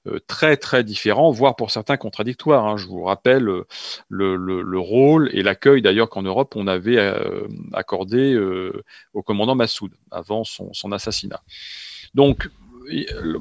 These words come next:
comment dire, lorsque, euh, le Mali demande à la France de, de, d'intervenir, on est face à cette, euh, à ce, alors à la fois ce mouvement, euh, militaire, euh, vers le, ce mouvement armé qui, qui part vers le sud, mais en même temps, on a cette, euh,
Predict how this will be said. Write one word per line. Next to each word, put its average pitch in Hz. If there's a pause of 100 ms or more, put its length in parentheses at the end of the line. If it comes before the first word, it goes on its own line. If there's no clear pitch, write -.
comment 123
dire, 127
lorsque, 127
euh, 123
le 104
Mali 123
demande 117
à 104
la 104
France 127
de, 98
de, 95
d'intervenir, 110 (500)
on 101
est 101
face 147
à 110
cette, -
euh, 98
à 90
ce, -
alors 104
à 107
la 107
fois 131
ce -
mouvement, 120
euh, 92
militaire, 107
euh, 90
vers 92
le, 90 (240)
ce -
mouvement 113
armé 110
qui, -
qui -
part 104
vers 92
le 92
sud, 147 (720)
mais 127
en 139
même 117
temps, 156
on 117
a 135
cette, -
euh, 98